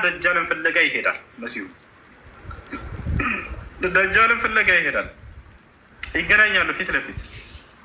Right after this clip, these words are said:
ፈየቅትሉሁ ቢደርበቲን ዋሒዳ፣ በአንድ ምትም ይገድለዋል አሉ ነቢ ሰለላሁ ዐለይሂ ወሰለም። አሁን መሲሁን እንዲ-፣ ሐሰተኛውን መሲህ እንዲገድል የተደረገው መሲሁ ዒሳ ዓለይሂ ሰላም የበላይነትን ፈልገው አይሁዲዎች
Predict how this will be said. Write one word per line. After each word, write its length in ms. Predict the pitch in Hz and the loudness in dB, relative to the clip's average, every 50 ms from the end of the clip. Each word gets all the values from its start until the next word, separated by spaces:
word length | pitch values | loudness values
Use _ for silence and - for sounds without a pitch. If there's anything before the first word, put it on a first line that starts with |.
| - - - - - - - - - - - | -20 -20 -20 -18 -18 -18 -18 -18 -18 -14 -2
ፈየቅትሉሁ 460 | - - 226 220 - - 156 139 143 | 2 2 4 4 2 0 0 -2 -2
ቢደርበቲን 500 | 160 160 131 139 139 135 123 127 - 143 | 0 0 2 2 2 0 0 -2 -2 0
ዋሒዳ፣ 280 | 151 147 - - 95 - 139 | 0 0 0 0 -2 -2 0
በአንድ 300 | 127 139 156 190 190 175 160 | 4 4 4 4 4 2 -2
ምትም 320 | 156 147 - - 190 185 | -4 -4 -4 -6 -6 -4
ይገድለዋል 500 | 156 127 123 110 - 110 107 117 135 127 | -4 -4 -4 -4 -4 -2 0 2 2 2
አሉ 120 | 107 90 85 82 | 2 0 -2 -4
ነቢ 160 | 80 - - | -10 -10 -10
ሰለላሁ 260 | - 90 87 82 80 | -10 -8 -8 -6 -8
ዐለይሂ 120 | - - | -6 -6
ወሰለም። 240 | - - - - - - - - - - - - - - - - - - - - - - - - - - - - - - - - | -8 -10 -12 -14 -20 -20 -20 -20 -20 -20 -20 -20 -20 -20 -20 -16 -12 -12 -10 -10 -10 -10 -10 -10 -10 -10 -10 -10 -12 -8 0 2
አሁን 200 | 135 160 208 233 | 4 4 4 4
መሲሁን 420 | 202 180 175 - 202 196 220 254 247 | 4 2 2 2 0 0 0 2 2
እንዲ-፣ 240 | 214 190 175 170 160 151 151 147 139 127 123 | 2 2 2 0 2 2 2 4 2 2 4
ሐሰተኛውን 540 | - 160 156 - 180 175 185 185 185 180 165 | 4 2 4 2 2 0 0 2 2 2 4
መሲህ 200 | 165 156 147 160 | 2 2 0 0
እንዲገድል 380 | 156 151 147 143 143 135 135 127 | -2 -2 -2 0 0 0 -2 -2
የተደረገው 560 | 135 131 143 135 135 131 135 127 123 175 196 | -2 -2 0 0 0 0 0 0 0 0 0
መሲሁ 260 | 165 139 123 - 147 165 - - - - - 104 101 | 0 0 0 0 0 -2 -4 -6 -6 -6 -2 2 2
ዒሳ 220 | 113 147 - - 160 | 4 4 4 4 4
ዓለይሂ 260 | 131 123 117 107 - - | 4 4 2 -2 -2 -2
ሰላም 340 | - - 131 143 175 190 - 277 269 - - - - - - - - - - - - - | -2 0 2 2 2 2 0 -2 -8 -14 -16 -20 -20 -20 -20 -20 -20 -20 -20 -20 -8 -4
የበላይነትን 640 | 117 120 143 160 190 220 233 226 214 190 - 185 175 | 0 2 4 4 4 4 4 2 2 2 2 0 0
ፈልገው 380 | - 175 165 165 156 147 151 | 0 -2 -2 -2 0 2 2
አይሁዲዎች 540 | 147 143 139 147 131 117 104 104 117 - - | 2 2 2 0 -2 -4 -4 -6 -4 0 2